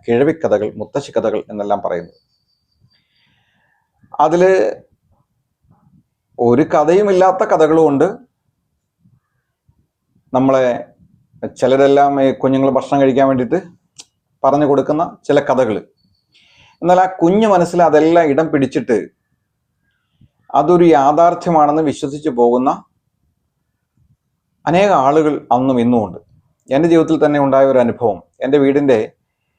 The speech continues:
ഞാൻ, ഏം, താമസിക്കുന്ന വീട് റോഡിൻ്റെ ഒരു സൈഡിൽ, അതിൻ്റെ മറുഭാഗത്ത്, റോഡിൻ്റെ മറുഭാഗത്ത് ഒരു, മറ്റൊരു വ്യക്തിയുടെ പറമ്പ്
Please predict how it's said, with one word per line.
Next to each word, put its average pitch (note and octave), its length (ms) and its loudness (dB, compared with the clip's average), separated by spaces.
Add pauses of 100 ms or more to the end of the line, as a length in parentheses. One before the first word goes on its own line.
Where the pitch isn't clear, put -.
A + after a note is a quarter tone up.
(360)
ഞാൻ, B2+ 160 -2 (320)
ഏം, A2 400 -4 (580)
താമസിക്കുന്ന C3 460 -2
വീട് C3 260 2 (280)
റോഡിൻ്റെ B2+ 360 2
ഒരു C3+ 160 0
സൈഡിൽ, A2 300 -2 (160)
അതിൻ്റെ B2 280 0 (220)
മറുഭാഗത്ത്, C3 640 -2 (200)
റോഡിൻ്റെ C3+ 360 0
മറുഭാഗത്ത് C3+ 680 -2 (200)
ഒരു, D#3+ 180 0 (260)
മറ്റൊരു C#3 320 -2
വ്യക്തിയുടെ C3 380 -2 (560)
പറമ്പ് C#3 300 0